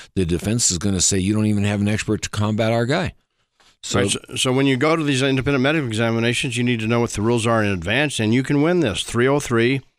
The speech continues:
Speaker 2: seven nine five, fifty nine hundred. You can win the war. Do not let them take advantage of you. So we got a break coming up, but right before the break, I want you to think about this.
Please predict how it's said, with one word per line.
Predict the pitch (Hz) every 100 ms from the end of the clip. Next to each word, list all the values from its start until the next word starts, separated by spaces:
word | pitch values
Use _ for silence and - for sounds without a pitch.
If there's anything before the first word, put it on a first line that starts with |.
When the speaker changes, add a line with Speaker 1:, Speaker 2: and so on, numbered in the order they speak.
| - - _
Speaker 2:
seven | - 127 135 139
nine | 135 143
five, | - 110 110 117
fifty | - 120 123
nine | 131 135 123
hundred. | 107 107 113
You | 110
can | 131 131
win | 120 131
the | 131
war. | 107 98 123 127 _ _ _ _ _ _ _ -
Do | 117
not | 117 151 160 120 - -
let | 117
them | 127 117
take | 123 113
advantage | 113 131 135 104
of | 98
you. | 87 - _ _ _ _ -
So | 117 113
we | 69 117
got | 131 135
a |
break | 131 151
coming | 139 123 110
up, |
but | 87
right | 107 156
before | 160 151
the | 147
break, | 139 117
I |
want | 120 123
you | 127
to | 107
think | 120 123
about | 113 110
this. | - 104